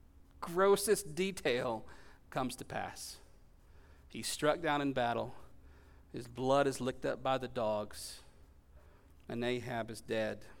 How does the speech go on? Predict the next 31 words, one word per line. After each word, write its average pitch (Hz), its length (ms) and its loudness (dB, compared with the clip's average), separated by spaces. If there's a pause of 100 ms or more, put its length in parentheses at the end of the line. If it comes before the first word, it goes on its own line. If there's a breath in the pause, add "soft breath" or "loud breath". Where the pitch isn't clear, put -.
(280 loud breath)
as 117 340 -6
Israel 110 560 -4 (500 soft breath)
is - 120 -8
scattered. - 580 -6 (2250 soft breath)
We 147 120 2
go 170 240 8
on 170 160 6
at 156 100 -2
the 147 100 2
end 151 140 4
of 139 60 0
First 143 340 2
Kings 139 420 0
to 131 100 -6
see 135 360 -2
that, 123 360 -2
um, 117 380 -4 (1800 loud breath)
even 131 400 0
the 117 80 0
relatively 123 600 0
good 120 300 -2
reign 120 240 2
of 110 120 -4
Jehoshaphat 110 840 -2
is 107 140 -8
flawed. 123 640 2 (1300 soft breath)
It 123 140 -2
says 156 300 4
he 160 120 0
did 151 300 2
right. 139 580 2